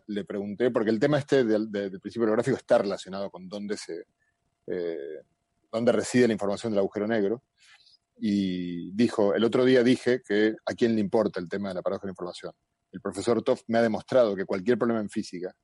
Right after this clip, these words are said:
tratado con ingenio y creatividad, es relevante". Y, digamos, este fue bastante espectacular porque se refería un poco a lo que le había respondido a Susskind. En toda la conferencia, en un, hubo un día libre en el que fuimos a la playa en, en Valparaíso, en Viña del Mar,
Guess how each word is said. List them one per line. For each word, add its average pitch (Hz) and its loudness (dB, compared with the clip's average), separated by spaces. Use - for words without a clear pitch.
tratado 107 2
con 104 -2
ingenio 120 0
y 110 2
creatividad, 101 2
es 90 -2
relevante". 95 -4
Y, 92 -6
digamos, 85 -10
este - -18
fue 104 2
bastante 107 0
espectacular 98 0
porque 85 -2
se - -4
refería 101 2
un 95 2
poco 101 0
a - 2
lo 90 0
que 87 -2
le 87 0
había 92 2
respondido 90 -4
a 85 0
Susskind. - -6
En 113 2
toda 160 6
la 151 8
conferencia, 135 0
en 107 -6
un, 120 -2
hubo 123 2
un 123 2
día 117 4
libre 139 6
en 120 4
el 98 -2
que 90 -6
fuimos 110 -4
a 98 -2
la 92 -4
playa 110 4
en, 87 -8
en 80 -18
Valparaíso, 95 -2
en 95 -6
Viña 95 -6
del 90 -8
Mar, 123 0